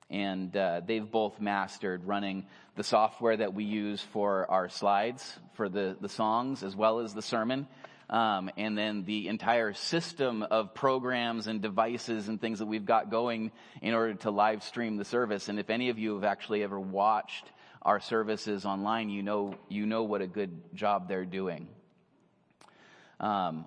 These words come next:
I also have to just brag on my son, Eli, for a second, too.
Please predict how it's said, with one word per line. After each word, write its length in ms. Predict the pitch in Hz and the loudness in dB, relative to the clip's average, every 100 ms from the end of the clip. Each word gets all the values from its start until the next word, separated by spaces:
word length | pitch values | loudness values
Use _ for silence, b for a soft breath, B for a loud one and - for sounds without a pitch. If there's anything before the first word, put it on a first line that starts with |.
| - | 4
I 80 | 117 | 6
also 500 | 120 - 117 104 95 | 6 4 -2 -2 -2
have 240 | - 101 | 2 2
to 80 | 101 | 2
just 180 | 95 95 | -6 -6
brag 300 | 101 98 95 | 2 4 4
on 120 | 92 90 | 0 -4
my 140 | 85 | -4
son, 500 | 87 101 87 85 85 - - _ _ | -4 -2 0 -2 -6 -10 -20 _ _
Eli, 340 | 98 95 85 82 | -2 2 2 0
for 180 | - 85 | -2 -4
a 80 | |
second, 400 | 82 87 - 85 | -2 -4 -4 -10
too. 340 | - 90 82 | -4 -4 -4